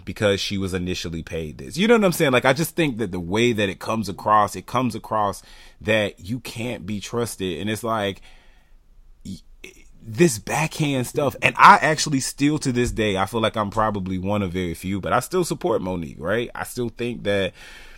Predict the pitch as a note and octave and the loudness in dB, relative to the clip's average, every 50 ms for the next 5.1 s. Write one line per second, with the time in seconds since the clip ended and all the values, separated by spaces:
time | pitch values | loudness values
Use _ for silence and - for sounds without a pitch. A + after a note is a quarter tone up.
0 | - - - - - G#2 C3 D3 D#3+ D#3+ - - C#3 C3+ B2+ A#2+ A2 E2 D#2 G2+ | -20 -20 -20 -2 4 6 6 6 6 4 0 2 2 4 4 4 2 2 0 -2
1 | G2 F#2+ F2+ G2 G2+ G#2+ A#2 A#2 - - - A2+ C#3+ - E3 C#3+ C3 A2+ A#2 G2+ | -2 -2 0 0 2 2 2 2 2 4 6 6 6 4 2 2 2 2 2 2
2 | G2+ G2 F#2+ G#2 G#2+ - - - F2 E2+ F#2+ G2 G2 F2+ E2 - - G2 F#2+ F2+ | 2 2 2 2 2 2 0 -4 -2 2 2 2 2 2 0 -2 -2 -2 -2 -2
3 | E2+ - F2+ F2 F2+ F2+ E2+ E2 D#2+ D#2 D#2 F2 F#2 G2 G#2 A2 G#2 - - A#2 | -2 -2 -2 0 0 0 0 -2 -2 0 4 4 6 6 6 6 4 4 4 2
4 | - - - B2 B2 - F3 E3 - B2+ G#2 F2+ G2 F#2 F2+ - F#2 D#2+ D#2+ - | 2 2 0 0 2 4 2 4 4 4 2 4 2 2 0 0 -2 -4 -6 -8
5 | - | -10